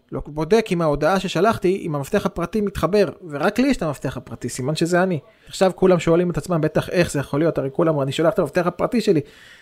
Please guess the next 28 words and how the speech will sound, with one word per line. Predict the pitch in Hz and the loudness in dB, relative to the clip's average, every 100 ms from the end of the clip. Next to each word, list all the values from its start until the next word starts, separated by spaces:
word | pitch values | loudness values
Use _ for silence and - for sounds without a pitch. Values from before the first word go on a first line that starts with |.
| _ _ _ | _ _ _
אולי | - 202 214 | -2 2 2
רק | 202 | 0
נגיד | 180 190 170 | -6 -6 -6
במילה | 160 180 208 165 | -2 2 2 0
שמטרת | 135 131 127 151 165 | -4 -4 -4 -2 0
ההזדהות | 160 143 147 190 - - | 0 2 4 2 0 -4
זה | 139 | 2
לא | 185 | 4
להצפין, | 151 - 196 175 113 | 2 0 0 0 -2
מטרת | 117 135 143 | -4 -4 0
ה-, | |
ה-, | 135 135 131 127 127 127 123 127 | 0 0 -2 -2 -2 -4 -4 -4
ההצפנה | 127 - - 143 165 160 | -6 -8 -4 0 4 4
זה | 147 | 2
משהו, | 143 143 135 143 | -2 -4 -6 -6
זה | 143 143 | -8 -4
לא | 147 | 0
להזדהות, | 165 143 165 185 - | 2 2 4 4 2
זה | 127 | -4
שתי | - | -4
מטרות | 156 - 156 160 | -4 -2 -2 0
שונות. | 151 160 120 - _ _ | 2 2 0 -8 _ _
אפשר | - 190 | -6 -2
אגב | 202 202 | 2 2
לשלב | 190 170 190 | 0 0 -2
את | 190 | -4
שתיהם | - 180 | -6 -6
ביחד. | 165 202 - | -2 -2 -4